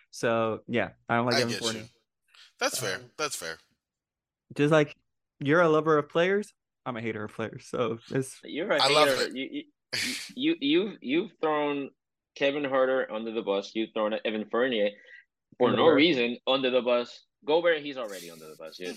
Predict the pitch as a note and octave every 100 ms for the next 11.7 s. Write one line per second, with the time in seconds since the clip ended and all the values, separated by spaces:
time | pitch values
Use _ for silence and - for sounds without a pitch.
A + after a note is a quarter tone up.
0 | A#2+ F#2 F#2 E2+ D#2+ D#2 D2+ - _ _
1 | _ - A#2+ C#3 D#3+ G3+ F3+ D#3+ - C#3+
2 | C3+ A#2+ A#2+ A2+ A2+ A2 G#2+ A2 A2 B2
3 | B2+ B2 A#2 A#2+ A2+ G#2+ _ - B2 A2+
4 | A2 A2 A2 G#2+ _ _ _ _ _ _
5 | _ - C3+ C#3 C#3 C3 C3 B2+ B2+ A#2+
6 | B2 B2+ A#2 A2+ A2+ A2 A2 A2 A2 G#2
7 | A2+ A2 - - _ C#3+ D3 D3 - C#3
8 | D3 B2+ A2 A2 G#2+ G#2+ G#2 G2 F2 E2+
9 | F2 E2+ E2+ E2+ - _ _ _ _ -
10 | _ _ B2+ B2+ C3+ B2+ - _ E3+ F#3+
11 | F3+ D#3+ D#3+ C#3 B2+ A#2+